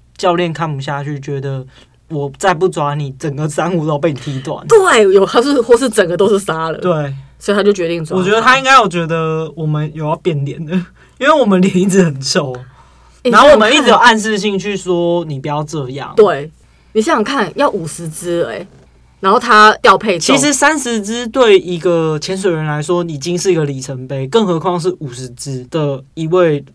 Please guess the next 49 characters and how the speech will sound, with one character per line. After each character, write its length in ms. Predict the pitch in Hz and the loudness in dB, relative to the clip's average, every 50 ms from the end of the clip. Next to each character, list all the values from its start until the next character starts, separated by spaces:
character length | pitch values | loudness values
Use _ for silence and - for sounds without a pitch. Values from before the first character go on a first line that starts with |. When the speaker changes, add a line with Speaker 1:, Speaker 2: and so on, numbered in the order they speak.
| _ _ | _ _
Speaker 2:
A 140 | - 220 196 | 0 4 4
O 120 | 190 190 190 | 6 6 6
W 40 | |
Speaker 1:
A 80 | 190 180 | 8 8
O 100 | 180 196 | 8 8
W 240 | 190 185 185 175 170 | 8 8 8 6 6
的 160 | 175 175 170 | 4 2 0
潜 380 | 165 - - 180 165 165 196 208 | 0 0 0 2 2 2 0 -2
水 320 | - - 196 170 156 143 | -2 0 0 0 0 0
员， 340 | 135 131 143 135 127 127 135 170 | -2 -4 -4 -6 -6 -6 -8 -8
你 160 | 160 151 151 151 - | -6 -6 -6 -6 -2
这 160 | - 220 226 | 2 4 4
一 120 | 233 240 | 4 4
种 320 | 208 196 185 156 143 139 139 - - _ _ _ | 2 0 0 0 -2 -8 -12 -16 -20 _ _ _
真 160 | - 240 247 254 | -2 0 2 2
的 100 | 254 240 - - | 0 0 -2 -2
丢 240 | - 254 247 247 247 | 0 2 2 4 6
脸 260 | 226 214 185 170 160 | 6 6 6 6 4
啊！ 200 | 165 160 160 156 | 2 0 0 0
你 40 | 156 | 0
在 80 | 170 196 | -2 0
干 260 | 190 - 233 190 170 | 2 4 4 4 2
什 160 | 151 147 165 | 0 -2 -4
么 160 | 147 143 139 | -4 -4 -2
啊？ 300 | 143 151 160 160 156 151 | -2 0 0 0 2 2
Speaker 2:
真 100 | 151 269 | 2 2
的 80 | 277 285 | 2 0
很 280 | 285 277 240 180 165 156 | 0 0 -2 -4 -4 -4
丢 320 | - 180 175 175 170 170 | -2 0 2 2 2 2
脸， 340 | 165 165 160 - - - 180 185 - _ | 0 -4 -4 -4 -6 -8 -12 -16 -20 _
他 140 | - - 269 | -4 -2 2
没 80 | 269 240 | 4 4
有 60 | 202 | 6
办 100 | 202 226 | 6 6
法 80 | 185 175 | 6 4
跟 180 | 190 185 185 202 | 2 -2 -2 0
别 120 | 165 147 | 0 0
的 60 | 139 151 | -2 -2
潜 220 | - 175 151 - | -4 -8 -12 -12
团 120 | - 151 - - - | -12 -14 -16 -16 -16
啊。 160 | - - - 160 _ _ _ | -18 -18 -18 -20 _ _ _
Speaker 1:
对。 140 | _ 180 - - - _ _ _ _ | _ -20 -20 -20 -20 _ _ _ _
Speaker 2:
有 200 | - 196 190 208 | 2 4 4 4
些 200 | 208 269 254 254 | 6 8 6 6
Speaker 1:
哦， 20 | 262 | 8
他 140 | 254 277 277 | 6 6 6
有 160 | 262 214 185 | 6 6 4
说 240 | 170 - 196 190 185 | 0 0 0 0 2
他 180 | - 196 196 | 4 2 2